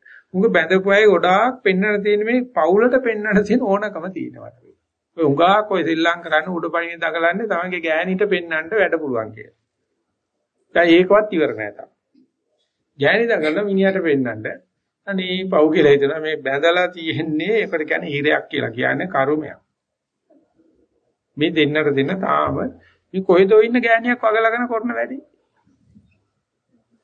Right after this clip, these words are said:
කොහෙදෝ නැති මිනිහෙක් වගලාගෙන ඊට පස්සේ මේ මිනිහට හුවා දක්වන්න හදනවා. තනිකර ජීවිතය අතින් බලනකොට ඇත්තු දහ දෙනෙක් වගේ. කිසිම කෙනෙකුට මොනවාක්වත් පෙන්වන්න ඕන කමක් නෑ. ඒ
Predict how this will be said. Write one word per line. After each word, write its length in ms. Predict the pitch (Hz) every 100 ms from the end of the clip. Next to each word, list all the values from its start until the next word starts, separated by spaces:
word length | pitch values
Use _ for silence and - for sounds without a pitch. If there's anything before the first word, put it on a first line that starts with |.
| 151
කොහෙදෝ 320 | 147 175 196
නැති 240 | 208 196
මිනිහෙක් 320 | 190 185 190
වගලාගෙන 480 | 190 175 180 139 147
ඊට 160 | 226 214
පස්සේ 260 | 226 240
මේ 120 | 226 226
මිනිහට 280 | 214 214
හුවා 220 | 202 202 185
දක්වන්න 380 | 175 175 170
හදනවා. 340 | 156 147 156 269 - _ _ _ _ 175
තනිකර 400 | 175 190 185 160
ජීවිතය 460 | 131 156 196 190 165
අතින් 260 | 170 160 139
බලනකොට 540 | 131 156 196 208 156
ඇත්තු 1040 | 135 165 523 494 _ _ _ 147 - - 196
දහ 200 | 190 165
දෙනෙක් 280 | 160 160 180
වගේ. 260 | 120 107 _ _ _ _ _ _ _ _ _ _ -
කිසිම 280 | 190 202 240
කෙනෙකුට 340 | 214 190 180
මොනවාක්වත් 460 | 160 156 170 170 208
පෙන්වන්න 380 | 196 165 147 135
ඕන 120 | 131
කමක් 300 | 127 117 117
නෑ. 220 | - 123 165 - _ _ _ _ -
ඒ 400 | 87 80 85 -